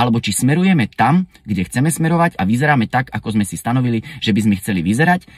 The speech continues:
napriek tomu, že kilogramy na váhe sa nemenia. Je dôležité zohľadniť hlavne centimetre a tie centimetre určia, či ideme správnym smerom, a potom už je dôležité len vydržať a konzistentne pracovať na sebe.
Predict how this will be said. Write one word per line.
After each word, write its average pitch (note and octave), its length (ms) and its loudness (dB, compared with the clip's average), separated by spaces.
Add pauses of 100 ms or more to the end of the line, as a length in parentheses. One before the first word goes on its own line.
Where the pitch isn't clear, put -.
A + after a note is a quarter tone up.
(140)
napriek B2 400 0
tomu, E3+ 320 2 (240)
že F#2+ 240 -2
kilogramy C3+ 560 0
na G#2+ 160 2
váhe B2 240 2
sa G#2+ 80 -4
nemenia. G2+ 560 2
Je F2+ 160 -6
dôležité C#3 480 -4
zohľadniť A#2 420 0
hlavne F2+ 240 0
centimetre F3 680 0 (380)
a - 160 -4
tie F2+ 160 -2
centimetre C3+ 600 0
určia, B2 520 -2
či B2+ 200 0
ideme G#2+ 240 0
správnym F#2+ 400 -2
smerom, F3 400 0 (240)
a - 40 -12
potom A#2 280 -2
už G#2+ 120 0
je F2+ 40 -2
dôležité G2+ 360 -4
len E2+ 160 -2
vydržať C#3+ 440 -2 (320)
a - 80 -8
konzistentne A#2+ 640 0
pracovať G#2 640 -4
na G2 120 0
sebe. F#3 320 0